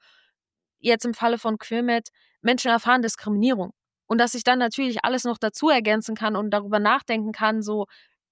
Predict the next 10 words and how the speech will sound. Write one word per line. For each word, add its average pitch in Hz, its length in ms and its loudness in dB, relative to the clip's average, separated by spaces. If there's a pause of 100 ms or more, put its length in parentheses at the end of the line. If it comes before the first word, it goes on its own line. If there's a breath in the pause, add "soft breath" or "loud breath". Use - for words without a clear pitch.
(120)
während 233 460 2
ich 226 120 -6
das - 200 -4
ja 208 120 0
schon 202 240 -6
mache, 226 560 0 (100)
was 214 300 0
es 240 140 -6
dann 214 160 4
noch 214 160 0